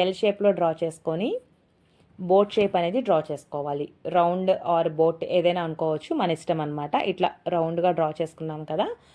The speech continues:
దాని ప్రకారం కటింగ్ చేసేసుకుంటున్నాను నేను ఇక్కడ. ఇట్లా కటింగ్ చేసుకున్న తర్వాత మన దగ్గర క్రాస్ పీసెస్ ఉంటాయి కదా, ఫ్యాబ్రిక్ స్టిచ్చింగ్ చేసేటప్పుడు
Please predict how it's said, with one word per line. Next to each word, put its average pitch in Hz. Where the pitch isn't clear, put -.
దాని 170
ప్రకారం 180
కటింగ్ 196
చేసేసుకుంటున్నాను 156
నేను 151
ఇక్కడ. 156
ఇట్లా 196
కటింగ్ 202
చేసుకున్న 196
తర్వాత 170
మన 247
దగ్గర 202
క్రాస్ 196
పీసెస్ 208
ఉంటాయి 175
కదా, 175
ఫ్యాబ్రిక్ 196
స్టిచ్చింగ్ 190
చేసేటప్పుడు 180